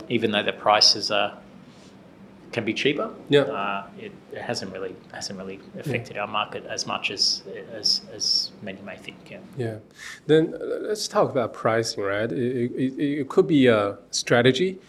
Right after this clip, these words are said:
Speaker 2: It could be a, um, competitive advantage, you know, you guys have. Why don't, or why didn't m-, people like Michaels or,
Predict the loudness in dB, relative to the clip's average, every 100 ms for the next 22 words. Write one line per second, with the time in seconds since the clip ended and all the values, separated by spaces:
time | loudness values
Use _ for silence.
0 | -20 -20 -6 -2 2 4 4 6 6 6
1 | 4 0 -4 -4 -4 -4 -4 -8 -12 -4
2 | -2 4 6 6 2 -2 -8 4 6 6
3 | 2 -4 -6 -4 -4 -2 -2 -2 -2 -2
4 | -2 -4 -10 -20 -20 -14 2 6 6 6
5 | 4 6 6 6 2 -2 0 2 6 6
6 | 6 4 4 4 0 -6 -6 -6 -8 -6
7 | -2 0 0 0 -2 4 2 2 0 -2
8 | -4 -4 -4